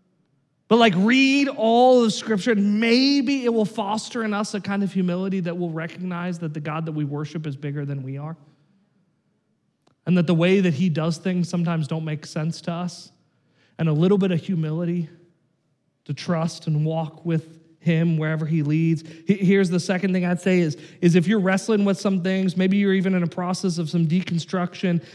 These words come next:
is to do it in community. Let's do it in community. Um, there's a, an interesting observation about the New Testament. There's not a single spot in the New Testament that tells you to be a part of a church.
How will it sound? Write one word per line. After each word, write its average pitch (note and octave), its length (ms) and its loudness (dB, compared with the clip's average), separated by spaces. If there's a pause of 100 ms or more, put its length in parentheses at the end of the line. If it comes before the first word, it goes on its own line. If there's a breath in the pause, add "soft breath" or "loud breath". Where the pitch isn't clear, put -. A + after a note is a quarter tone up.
is F3 180 4
to E3+ 80 -2
do G3 180 2
it F3+ 60 -2
in E3 80 -6
community. E3+ 640 -2 (1300)
Let's C#3+ 100 -10
do F#3+ 120 0
it F3+ 60 -6
in E3 60 -6
community. E3 600 -2 (520 loud breath)
Um, E3 500 0 (1160 loud breath)
there's G3 260 2
a, D#3+ 380 2
an F#3+ 120 -2
interesting G#3+ 600 2
observation F#3 520 0
about E3+ 180 0
the E3+ 60 0
New F3 140 2
Testament. F3 420 -2
There's E3+ 180 0
not F#3+ 200 0
a G#3+ 60 0
single G#3+ 380 0
spot F#3+ 260 -6
in G3 40 -6
the F3 80 -2
New E3+ 140 0
Testament E3+ 420 -4
that D3+ 120 -6
tells E3+ 240 -2
you E3+ 80 -4
to D#3 60 -2
be D3+ 120 -2
a C#3+ 60 -2
part D3+ 200 -6
of C#3 80 -6
a B2+ 40 -10
church. - 540 -12